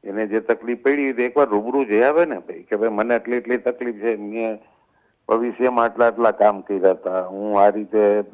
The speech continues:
પ્રજાની વચમાં રહ્યો હતો. ઈ લાભ પાછો એને અહીં ભાજપમાં આવ્યા ત્યારે પણ એને માન મોભાભેરા જ લઈ આવ્યા હતા અને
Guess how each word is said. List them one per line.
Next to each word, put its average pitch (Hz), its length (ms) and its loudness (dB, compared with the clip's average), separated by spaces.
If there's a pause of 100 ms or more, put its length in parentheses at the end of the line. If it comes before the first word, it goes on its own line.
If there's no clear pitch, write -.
(420)
પ્રજાની 101 420 0
વચમાં 101 400 -6
રહ્યો 82 180 -8
હતો. 82 300 -18 (640)
ઈ 135 240 -6 (320)
લાભ 120 200 2
પાછો 135 400 2
એને 135 180 2
અહીં 135 160 2
ભાજપમાં 131 440 2
આવ્યા 135 180 4
ત્યારે 139 240 4
પણ 135 220 0
એને 135 160 -2
માન 127 260 0
મોભાભેરા 135 540 4
જ 127 100 -2
લઈ 131 240 4
આવ્યા 110 120 4
હતા 92 260 2
અને 101 300 -4